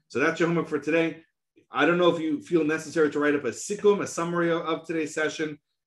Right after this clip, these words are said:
but, um, if you do, you can certainly do that. The next session, I believe, will be a week from today, and that will be, uh, Mendel Teldin talking about budgeting. Uh, until then,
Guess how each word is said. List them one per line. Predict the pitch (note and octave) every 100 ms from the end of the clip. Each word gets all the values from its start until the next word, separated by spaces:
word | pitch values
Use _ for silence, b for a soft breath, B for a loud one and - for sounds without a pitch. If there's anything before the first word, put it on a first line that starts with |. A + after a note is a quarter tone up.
| _ _
but, | A2+ A#2 A2 B2+
um, | A#2+ A2+ A2 A2+ A2+
if | A2
you | G#2+
do, | B2+ D3 C#3+
you | A2
can | A2
certainly | G#2+ A#2+ A2+
do | G#2 G#2+
that. | F2 - _ _ -
The | A2+
next | E3+ F#3+
session, | - D#3 - C#3+ C#3
I | A#2+
believe, | A#2 A#2+ B2 A#2+ A2 - _
will | A#2 A2+
be | A#2
a | G#2+
week | A#2 D#3+ -
from | D3
today, | C3+ A#2 A#2 G3 - _ _ _ _ _
and | A2+ A#2
that | B2+
will | B2+ A#2+
be, | A#2+ A#2 A2+ A2
uh, | G#2+ G#2+
Mendel | A2+ C3 C#3 B2
Teldin | C#3 C#3 C3+ C3+ D3 - _ _
talking | B2+ A#2+ A#2+ A#2
about | G#2 G#2 G2+ - _ _ F#2 F#2
budgeting. | A#2 G#2 F#2 D2 C#2 _ _ _ _ _ _ _ _ -
Uh, | E2+ E2+ F2+
until | G#2+ C#3+ C3+
then, | C#3 E3